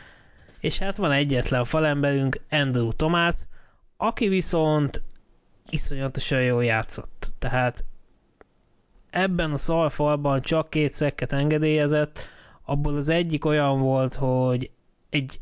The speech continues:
olyan orbitális coverage sack, a-, ami nem igaz, és ott Mike Glennon meg sem mozdult a zsebben, másikat meg Robert Quinn ellen, akit előtte vagy hatszor így földre küldött.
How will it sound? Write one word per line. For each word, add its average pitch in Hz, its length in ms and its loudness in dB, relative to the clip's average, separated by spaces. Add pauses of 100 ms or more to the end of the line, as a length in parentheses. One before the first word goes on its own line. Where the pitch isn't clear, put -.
(100)
olyan 156 240 2
orbitális 143 680 2
coverage 139 460 0
sack, - 400 -2 (580)
a-, 131 280 0
ami 139 200 0
nem 151 180 2
igaz, 165 260 0
és 156 220 0
ott 151 140 -2
Mike 156 240 2
Glennon 143 340 2
meg 139 220 0
sem 135 200 0
mozdult 131 500 0
a 120 40 -2
zsebben, 165 580 0 (600)
másikat 151 760 0
meg 127 540 0
Robert 156 420 0
Quinn 170 280 0
ellen, 160 360 2
akit 151 580 0 (720)
előtte 160 460 0
vagy 143 180 0
hatszor 135 540 0
így 131 320 0 (800)
földre 131 440 0
küldött. 120 640 -2